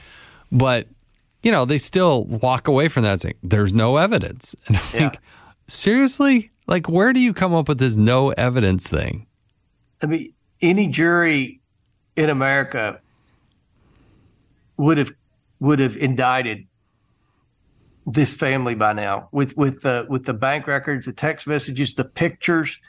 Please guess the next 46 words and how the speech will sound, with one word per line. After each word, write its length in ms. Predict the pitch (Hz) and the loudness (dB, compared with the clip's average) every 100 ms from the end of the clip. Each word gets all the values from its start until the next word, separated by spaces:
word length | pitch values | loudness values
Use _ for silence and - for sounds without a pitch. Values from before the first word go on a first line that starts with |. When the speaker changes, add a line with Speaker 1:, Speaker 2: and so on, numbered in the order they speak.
| - - | -20 -2
Speaker 2:
the 80 | 113 | 2
Speaker 1:
Mm-hmm. 200 | 104 127 | 2 2
Speaker 2:
sworn 300 | 151 147 131 147 | 0 -2 -4 -6
testimony, 720 | 156 - 160 160 160 160 143 - | -6 -4 0 0 0 -2 -6 -8
the 160 | 120 131 | -6 -2
emails, 680 | 143 151 156 156 160 156 - | 2 2 2 0 0 -4 -4
the 100 | 127 | -6
bank 420 | 110 143 156 160 | -2 -2 -2 -8
statements, 640 | - 151 156 160 156 - | -4 -4 -2 -4 -6 -8
the 120 | - | -6
bank 400 | 110 127 135 139 | -4 -2 -4 -4
records, 460 | 139 139 165 156 - | -4 -4 -6 -8 -8
the 120 | 139 | -8
bank 360 | 113 127 135 131 | -4 -2 -2 -4
wires, 560 | 123 127 147 151 147 - | 0 2 2 0 -4 -8
the 140 | 123 | -6
I 180 | 110 123 | -2 0
R 120 | 127 | 0
S 180 | 139 139 | -2 -4
whistleblower 540 | 160 147 147 147 151 143 | -8 -4 -2 0 0 0
testimony. 420 | 147 - 143 156 | -4 -2 -4 -2
I 40 | |
mean, 100 | 143 | -2
the 80 | 131 | 0
list 280 | 127 147 - | 0 -2 -2
goes 160 | 139 131 | -2 0
on 180 | 139 | 0
and 100 | 131 | 0
on 120 | 131 120 | 0 0
and 100 | 139 | 2
on. 220 | 170 131 - - - _ | 0 -2 -16 -20 -20 _
And 220 | 151 147 | -4 0
then, 340 | 165 170 135 - _ _ _ | -2 -2 -4 -12 _ _ _
uh, 280 | 127 127 110 - _ _ _ | 0 0 0 -8 _ _ _
just, 220 | 165 - _ - - | -2 -2 _ -20 0
just 260 | 190 190 - _ _ _ | 0 0 -12 _ _ _
a 80 | 156 | -8
couple 280 | - 165 151 | -4 -4 -2
of 40 | |
days 200 | 151 175 | 0 0
ago, 100 | 151 | 0
we 140 | 151 151 | 0 0
had 80 | 139 | 0
that 160 | 127 | -2
wire 480 | 123 127 143 139 135 | 0 2 2 0 -2
from, 320 | 131 113 101 | -6 -6 -12